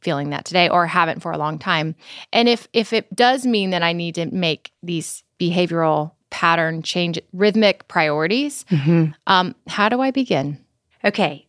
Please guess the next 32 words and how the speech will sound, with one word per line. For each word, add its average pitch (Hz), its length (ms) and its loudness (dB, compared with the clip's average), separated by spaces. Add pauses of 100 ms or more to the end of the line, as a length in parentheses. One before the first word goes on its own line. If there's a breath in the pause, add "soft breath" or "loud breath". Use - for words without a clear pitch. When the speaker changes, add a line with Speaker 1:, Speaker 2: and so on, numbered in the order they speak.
Speaker 2:
Well, 220 640 2
I 196 100 0
think 233 500 -2
that 185 580 -2
I'm 175 140 -4
all 165 160 0
about 180 260 0
gentle 170 360 -2
nudges. 151 720 -2 (100)
Speaker 1:
There - 140 0
you 165 80 0
go. 156 140 0
Speaker 2:
Right? 151 320 0 (120)
Speaker 1:
Mm-hmm. 190 60 -2
Speaker 2:
Okay. 160 260 0
Just 165 280 -8
a 165 60 2
little 170 260 0
gentle 180 280 -8 (360 loud breath)
and, 175 300 0
and 180 180 -2
giving 170 340 0
myself 175 560 2
grace 156 480 -2
and 165 160 -6
everyone 165 340 -2
around 160 320 0
me 165 100 -2
grace. - 440 -8
I 190 60 -4
mean, 170 120 2
I, 165 160 2